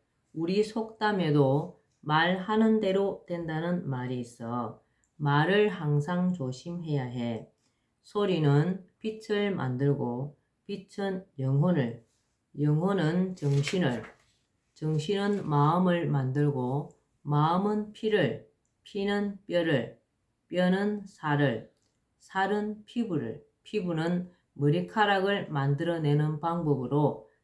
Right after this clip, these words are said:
자연과 인간이 창조되고 우주도 창조되었어.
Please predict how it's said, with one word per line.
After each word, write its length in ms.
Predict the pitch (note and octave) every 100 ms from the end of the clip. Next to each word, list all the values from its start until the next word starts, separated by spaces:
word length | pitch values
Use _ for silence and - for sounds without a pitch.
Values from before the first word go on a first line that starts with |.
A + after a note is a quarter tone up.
| _
자연과 840 | F3 F3+ F#3+ F#3+ F#3+ C#3 G2+ - _ _
인간이 600 | C#3+ D3 D3+ F3+ F3+ F3+
창조되고 1120 | - D#3+ D3+ D#3 D#3+ E3 D#3 C3 C3 C#3 - _ _
우주도 680 | - D3+ D#3+ F#3+ F3+ F#3+ G3
창조되었어. 1300 | - D3 C3+ C#3 D3+ D3+ D3 B2+ A2+ - G#2 G#2+ G#2+